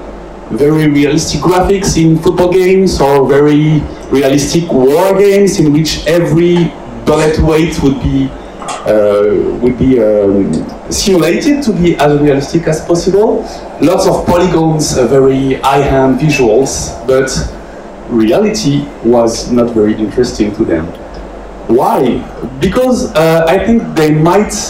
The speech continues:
look at reality, uh, in kind of the wrong way and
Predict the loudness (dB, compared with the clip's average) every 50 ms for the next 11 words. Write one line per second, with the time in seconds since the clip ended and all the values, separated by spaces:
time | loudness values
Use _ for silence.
0 | -8 -2 0 2 2 2 2 2 0 0 0 0 2 2 2 0 0 0 0 0
1 | 0 0 0 2 2 2 4 2 2 0 0 0 0 0 0 0 0 0 0 0
2 | 0 -2 0 0 2 2 2 2 2 2 2 2 2 2 2 2 2 2 2 2
3 | 0 -2 -4 -6 -4 0 2 2 4 2 2 0